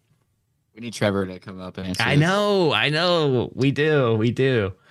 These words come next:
Speaker 1: Yeah, I
Speaker 2: Um,
Speaker 1: know. So th-, this is a little different, but I know Bitcoin's been doing B R C twenties, kinda like, you
Speaker 2: Mm-hmm.
Speaker 1: know, Ethereum's E R C twenties,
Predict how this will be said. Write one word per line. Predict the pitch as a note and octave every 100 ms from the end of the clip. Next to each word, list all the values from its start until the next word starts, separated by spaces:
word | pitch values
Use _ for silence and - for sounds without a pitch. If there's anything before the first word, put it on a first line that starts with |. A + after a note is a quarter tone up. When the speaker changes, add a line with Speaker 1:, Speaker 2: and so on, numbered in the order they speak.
| - - _ _ _
Speaker 1:
Yeah, | A#2 B2+
I |
Speaker 2:
Um, | C3+
Speaker 1:
know. | E3 E3+ C#3
So | -
th-, | D3 D3+
this | C3 C3+
is |
a |
little | C#3 C3+
different, | A#2 A#2 A#2
but | G#2+
I | G#2+
know | B2+ B2+
Bitcoin's | G2+ F2+ A#2 A2 G2+
been | G2
doing | F#2+ F#2
B | F2 F#2
R | G2
C | A2
twenties, | A2 B2+ B2+ C3 - -
kinda | G#2 F#2+
like, | F#2 F2 -
you | -
Speaker 2:
Mm-hmm. | A2
Speaker 1:
know, | -
Ethereum's | - - F#2+ F2+ F2+ -
E | F#2
R | F#2
C | G#2+
twenties, | - B2 C3 -